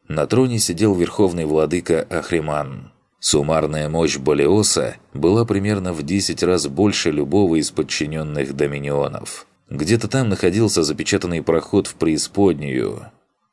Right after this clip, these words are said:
Во главе каждого доминиона сидел владыка,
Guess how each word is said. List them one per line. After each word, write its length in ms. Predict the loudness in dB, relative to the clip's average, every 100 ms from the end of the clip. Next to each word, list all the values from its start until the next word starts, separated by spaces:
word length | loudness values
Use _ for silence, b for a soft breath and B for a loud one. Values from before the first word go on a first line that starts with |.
| _
Во 240 | -4 0 2
главе 420 | 2 2 2 2
каждого 480 | 2 2 2 2 2
доминиона 680 | 2 -2 -2 -2 0 -2
сидел 400 | -2 0 2 2
владыка, 760 | 2 0 0 2 0 0 -4